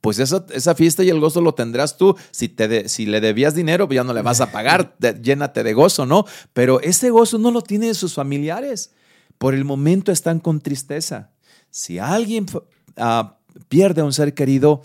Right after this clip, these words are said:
Speaker 1: si tiene ganas de llorar, que llore todo lo que quiera. Se siente. No,
Speaker 2: Sí.
Speaker 1: no murió un animalito, murió un, un ser amado. Y aún a los animalitos, las personas les
Speaker 2: Sí.
Speaker 1: lloran. Entonces, en, en, en un funeral, si la persona quiere llorar, que llore.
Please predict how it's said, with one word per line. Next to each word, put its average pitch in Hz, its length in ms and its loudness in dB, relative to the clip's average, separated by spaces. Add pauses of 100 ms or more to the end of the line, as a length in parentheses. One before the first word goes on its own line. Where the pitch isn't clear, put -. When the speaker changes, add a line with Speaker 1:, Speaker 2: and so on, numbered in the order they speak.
(480)
Speaker 1:
si - 200 -14
tiene 180 260 0
ganas 180 300 0
de 160 80 2
llorar, 147 320 0
que 147 140 -4
llore 170 260 0
todo 156 240 -4
lo 156 120 -4
que 135 140 -12
quiera. 147 400 -8 (400)
Se - 160 -8
siente. 156 720 -4 (160)
No, 135 200 0
Speaker 2:
Sí. 123 60 -6
Speaker 1:
no 143 160 -2
murió 170 280 2
un 180 120 0
animalito, 147 580 -2
murió 131 320 -2
un, 170 240 -8 (180)
un 160 140 -6
ser 196 220 -2
amado. 190 680 -2 (320)
Y 135 80 0
aún 180 240 4
a 226 80 6
los 185 220 4
animalitos, 160 560 0
las 165 100 2
personas 190 400 -4
les 170 200 0
Speaker 2:
Sí. - 40 -10
Speaker 1:
lloran. 202 340 0 (200)
Entonces, 180 480 -2 (160)
en, 127 180 -4
en, 127 320 -4
en 127 360 -4
un 202 180 2
funeral, 143 500 -2 (240)
si - 160 -14
la 113 160 -8
persona 175 360 -4
quiere 180 260 0
llorar, 147 560 -2
que 127 120 -6
llore. 139 440 -4